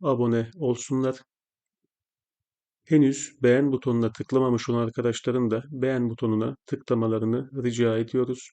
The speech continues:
Bizim için önemli. Bunun haricinde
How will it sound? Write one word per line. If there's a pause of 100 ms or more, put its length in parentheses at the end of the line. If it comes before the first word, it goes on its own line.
Bizim
için
önemli. (1600)
Bunun
haricinde